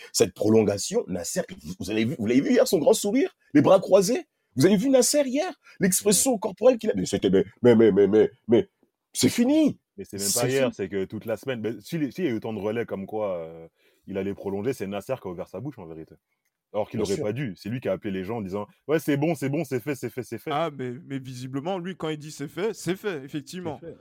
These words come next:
Speaker 3: Alors que
Speaker 2: <laughs>
Speaker 3: quand, par exemple, je pense que Florentino Pérez a fait fuiter les informations comme
Speaker 1: Bien
Speaker 3: quoi
Speaker 1: sûr.
Speaker 3: c'était fait, eh ben, c'était pas forcément fait. Et c'est pour ça que moi, je voulais revenir sur un aspect qui, euh,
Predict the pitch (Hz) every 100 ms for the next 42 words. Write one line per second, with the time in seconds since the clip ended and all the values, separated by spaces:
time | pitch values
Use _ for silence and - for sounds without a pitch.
0 | _ - 151 175 165 135 180 208 180 151
1 | 143 147 147 156 160 143 135 113 _ _
2 | - 117 135 143 170 - - 139 131 135
3 | _ 135 135 143 139 147 131 139 143 135
4 | 131 151 147 - 147 156 - 180 160 127
5 | 120 127 123 127 131 127 143 123 131 127
6 | 113 139 101 - 131 131 156 190 233 _
7 | _ _ - 147 147 190 - 135 156 156
8 | 196 175 156 160 147 139 - 254 180 _
9 | - 143 - 143 139 - 214 156 175 139
10 | 139 131 147 156 - 127 127 135 131 -
11 | 180 156 - 147 151 120